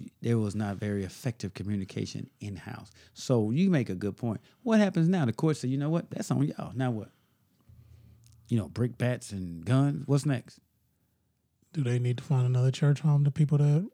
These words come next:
Speaker 2: got disqualified? Or,
Speaker 1: Or do they need to get him out of there because let him go find
Speaker 2: Right.
Speaker 1: another place? So that there's this thing going on. So what's gonna happen? You know, we gotta keep following up on it. But what's gonna
Speaker 2: Dang,
Speaker 1: happen? They're gonna say, "You know
Speaker 2: yeah.
Speaker 1: what?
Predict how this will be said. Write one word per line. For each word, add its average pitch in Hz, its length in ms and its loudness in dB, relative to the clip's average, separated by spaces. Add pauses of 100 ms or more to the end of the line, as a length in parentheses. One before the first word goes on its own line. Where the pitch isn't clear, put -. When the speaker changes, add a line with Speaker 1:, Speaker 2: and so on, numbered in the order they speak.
(120)
Speaker 2:
got 139 260 4
disqualified? 160 840 2
Or, 123 200 0
Speaker 1:
Or 151 240 6
do 113 160 4
they 113 100 4
need 120 180 2
to 120 40 0
get 123 180 2
him 156 140 0
out 107 140 0
of 101 80 -2
there 104 160 -2
because 107 440 -6
let 110 380 0
him 170 220 6
go 139 120 0
find 131 420 0
Speaker 2:
Right. 180 60 0
Speaker 1:
another 107 220 -2
place? - 320 -18
So 123 320 0 (300)
that 123 260 -2
there's 113 240 -2
this 113 220 -2 (160)
thing 170 400 4
going 101 260 -2
on. 98 160 -6
So 120 160 0
what's 143 240 0
gonna 147 260 0
happen? 156 280 -2
You 123 80 2
know, 170 80 0
we 180 100 -2
gotta 120 160 -4
keep 117 220 -8
following 120 340 -4
up - 180 -2
on 123 100 0
it. 123 40 -4
But 123 80 -2
what's 147 160 2
gonna 131 120 2
Speaker 2:
Dang, 127 80 2
Speaker 1:
happen? 127 220 0
They're 147 120 2
gonna 139 120 2
say, 127 120 2
"You 131 100 4
know 147 120 2
Speaker 2:
yeah. - 20 4
Speaker 1:
what? 156 120 2